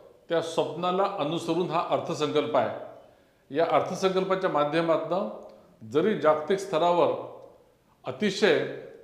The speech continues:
गडद असे ढग असले,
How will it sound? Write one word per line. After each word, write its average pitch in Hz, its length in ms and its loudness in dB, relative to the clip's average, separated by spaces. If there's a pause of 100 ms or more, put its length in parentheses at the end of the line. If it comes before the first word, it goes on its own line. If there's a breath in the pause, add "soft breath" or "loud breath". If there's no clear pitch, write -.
(460)
गडद 185 220 6 (200)
असे - 500 0 (520)
ढग 156 360 2
असले, 151 380 2